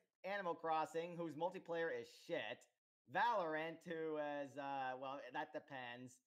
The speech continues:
Call of Duty Warzone, which, uh, depends, but I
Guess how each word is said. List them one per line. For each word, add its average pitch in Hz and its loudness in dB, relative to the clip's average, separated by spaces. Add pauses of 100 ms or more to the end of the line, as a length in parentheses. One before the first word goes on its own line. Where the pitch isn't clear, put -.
(260)
Call 190 6
of 180 0
Duty 185 2
Warzone, 220 2
which, 175 4 (280)
uh, 170 2
depends, 165 -4
but 147 0
I 147 -2